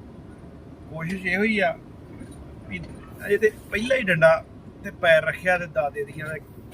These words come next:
ਚੜਾਈਆਂ ਹੀ ਬੜੀਆਂ ਦੱਸਣ ਦੇ ਆ। ਤੇ ਅਜੇ ਜਦੋਂ ਮੈਂ ਦੂਜਾ ਤੀਜਾ ਚੜਿਆ ਤਾਂ ਦਾਦਾ ਤੇ ਬੜੀਆਂ ਉੱਚੀਆਂ ਪੌੜੀਆਂ ਚੜ੍ਹ ਗਿਆ ਸੀ ਕਿਤੇ।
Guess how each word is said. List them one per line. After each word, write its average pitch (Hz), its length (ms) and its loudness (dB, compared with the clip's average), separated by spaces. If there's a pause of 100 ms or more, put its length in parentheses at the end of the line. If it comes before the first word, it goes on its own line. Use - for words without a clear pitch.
(280)
ਚੜਾਈਆਂ 165 320 -10
ਹੀ 160 60 -14
ਬੜੀਆਂ 214 280 -2
ਦੱਸਣ 202 260 -6
ਦੇ 220 160 2
ਆ। 226 60 -4
ਤੇ 233 160 -8 (200)
ਅਜੇ 190 160 -6
ਜਦੋਂ 190 260 -4
ਮੈਂ 196 120 0
ਦੂਜਾ 165 320 -6
ਤੀਜਾ 180 280 -4 (1300)
ਚੜਿਆ 185 220 -2
ਤਾਂ 233 100 -2 (480)
ਦਾਦਾ 220 280 -4
ਤੇ 226 200 0
ਬੜੀਆਂ 170 300 -2
ਉੱਚੀਆਂ 165 360 -4
ਪੌੜੀਆਂ 151 320 -8
ਚੜ੍ਹ 143 160 -6
ਗਿਆ 143 220 -10
ਸੀ 156 120 2
ਕਿਤੇ। - 220 -12